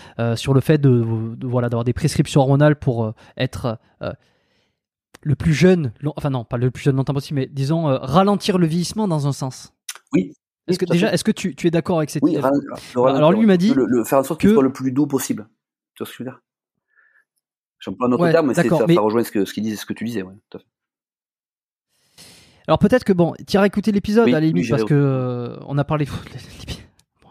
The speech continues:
Speaker 1: excuse-moi, mais l'épisode avec Gundilf fait trois
Speaker 2: D'accord.
Speaker 1: heures. <laughs> Donc, il est,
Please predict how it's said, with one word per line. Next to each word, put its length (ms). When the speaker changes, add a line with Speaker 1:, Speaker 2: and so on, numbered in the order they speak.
Speaker 1:
excuse-moi, 440
mais 100
l'épisode 340
avec 220
Gundilf 300
fait 80
trois 180
Speaker 2:
D'accord. 240
Speaker 1:
heures. 160
<laughs> 320
Donc, 160
il 160
est, 60